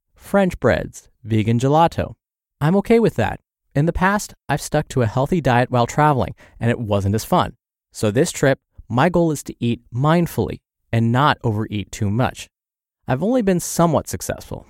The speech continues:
I've definitely overeaten more than I'd like, but less than in the past. Still, I think for the most part, I've been pretty good,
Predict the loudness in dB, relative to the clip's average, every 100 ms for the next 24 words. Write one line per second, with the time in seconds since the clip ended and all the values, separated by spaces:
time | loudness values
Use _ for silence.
0 | -8 -4 0 0 2 0 0 0 2 2
1 | 0 -2 0 2 2 0 -2 -2 0 0
2 | -2 _ _ _ -4 -4 0 2 2 2
3 | -2 0 0 0 -2 -4 -14 _ _ _
4 | _ _ _ _ -14 -2 0 0 -2 -4
5 | -2 0 0 0 0 2 4 2 2 0
6 | 0 0 -4 0 0 0 0 0 0 -2